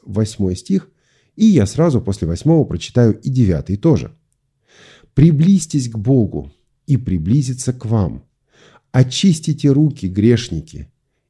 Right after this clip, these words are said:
исправьте сердца, двоедушные. Сокрушайтесь, плачьте и рыдайте. Смех ваш да обратится в плач, и радость в печаль».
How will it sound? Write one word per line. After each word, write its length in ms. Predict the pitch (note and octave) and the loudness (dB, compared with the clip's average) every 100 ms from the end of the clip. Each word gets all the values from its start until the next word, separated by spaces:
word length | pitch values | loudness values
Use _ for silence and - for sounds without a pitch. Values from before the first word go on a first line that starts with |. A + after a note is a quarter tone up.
| - | -4
исправьте 720 | D#3+ - D3+ F3+ F3 D#3+ C#3+ | -4 -2 -2 0 0 0 -4
сердца, 640 | - D3+ B2+ - D#3+ C3+ | -2 -4 -4 0 2 2
двоедушные. 920 | E2 D#2+ A#2 B2+ B2+ D3 - D#2+ B1 - _ _ _ _ _ _ _ _ | 0 -2 2 2 2 -2 -2 -10 -10 -16 _ _ _ _ _ _ _ _
Сокрушайтесь, 1300 | - - D#3 C#3 C3 - D#3 C3 B2 D2+ - - - _ _ | -12 -4 -2 -2 -2 0 2 2 0 -4 -10 -12 -14 _ _
плачьте 640 | B2+ D3 D3 - - B2+ | 0 2 0 -4 -6 -4
и 180 | B2 B2+ | -2 0
рыдайте. 680 | B2+ C3 C#3 A2 G2+ B1+ - _ _ _ _ _ _ _ | 0 2 2 2 -2 -12 -20 _ _ _ _ _ _ _
Смех 600 | - - C#3 D#3+ D#3+ - | -12 0 4 4 2 -2
ваш 240 | C#3 - - | -4 -4 -6
да 220 | A#2 B2+ | 0 0
обратится 640 | A#2+ B2 B2 D#3 D#3 D3+ | 2 0 0 -2 -4 -6
в 60 | B2+ | -8
плач, 600 | _ D3+ D#3+ G2 - - _ _ _ _ _ | _ 0 0 0 -6 -16 _ _ _ _ _
и 120 | - | -2
радость 720 | G#2+ A#2+ C3 A2 G2 - - - _ _ | 2 4 2 2 -2 -6 -16 -18 _ _
в 120 | - _ | -20 _
печаль». 640 | G#2 G2+ - A2+ D#2 | -6 -4 -2 -2 -2